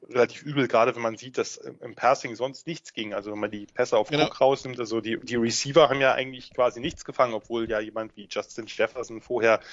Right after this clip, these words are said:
Speaker 1: äh, exzellente Leistung geboten hat, doch Adam Thielen ist ja jetzt kein schlechter Receiver.
Speaker 2: Zweihundertzwanzig
Speaker 1: Ähm, ich
Speaker 2: von dreihundertdreißig Gesamtyards der Offense.
Speaker 1: Ja,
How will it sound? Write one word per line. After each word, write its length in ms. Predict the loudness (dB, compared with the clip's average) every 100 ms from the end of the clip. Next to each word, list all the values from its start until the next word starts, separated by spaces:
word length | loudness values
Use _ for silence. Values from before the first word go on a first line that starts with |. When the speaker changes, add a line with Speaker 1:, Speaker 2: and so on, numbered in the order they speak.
| -20 -14 -4
Speaker 1:
äh, 240 | -2 0
exzellente 340 | 0 0 0 2
Leistung 340 | 2 2 -2
geboten 300 | -8 -8 -8
hat, 80 | -4
doch 160 | -6
Adam 320 | -8 -6 -6 -6
Thielen 320 | -4 -2 -2
ist 140 | 0
ja 100 | 2
jetzt 180 | 2 0
kein 180 | -4 -2
schlechter 320 | -2 0 2
Receiver. 440 | 0 -2 2 4 4 -2 -14 -14 -14 -16 _ _ _ _ _
Speaker 2:
Zweihundertzwanzig 680 | 0 4 6 6 6 4 2
Speaker 1:
Ähm, 60 |
ich 80 | 0
Speaker 2:
von 120 | 2
dreihundertdreißig 800 | 2 2 2 0 0 0 0 -4
Gesamtyards 640 | -2 0 0 0 0 0 -2
der 160 | -6
Offense. 380 | -6 -6 -8 -10 _ _ _ _ _ _ _ _ _
Speaker 1:
Ja, 260 | 6 6